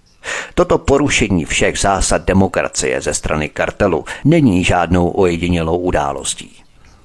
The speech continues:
Nezávislé, tedy necinknuté průzkumy veřejného mínění, provedené v celé Evropě, opakovaně ukazují, že naprostá většina voličů konstrukci Bruselské Evropské unie opětovně odmítá.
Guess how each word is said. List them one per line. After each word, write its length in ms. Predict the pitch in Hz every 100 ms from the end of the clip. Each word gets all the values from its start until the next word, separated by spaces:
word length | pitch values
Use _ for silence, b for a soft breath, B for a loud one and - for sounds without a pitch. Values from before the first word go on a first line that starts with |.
| - - - - B B B B
Nezávislé, 880 | 98 101 98 101 107 - 117 127 127
tedy 380 | 110 98 85 -
necinknuté 760 | 92 - 104 98 113 101 110 110
průzkumy 500 | 98 92 - 101 95
veřejného 520 | 92 92 92 90 85
mínění, 560 | 92 95 98 101 104 107
provedené 500 | 92 87 90 92 85
v 80 | -
celé 320 | - 90 85
Evropě, 520 | 82 92 92 - 104 - B B
opakovaně 600 | 135 - - 170 175 175
ukazují, 680 | 123 - 123 113 123 127 139 B
že 220 | - 104 95
naprostá 640 | 120 - 165 - 160 135
většina 560 | 113 139 - 143 127
voličů 560 | 98 120 123 - - - - -
konstrukci 680 | - 101 - - 104 - 117
Bruselské 640 | 104 98 - 98 - 104
Evropské 500 | - 90 98 - 90
unie 460 | 80 98 101 107 107 B B
opětovně 640 | 110 - 113 117 101 110
odmítá. 680 | 104 95 98 87 - 53 -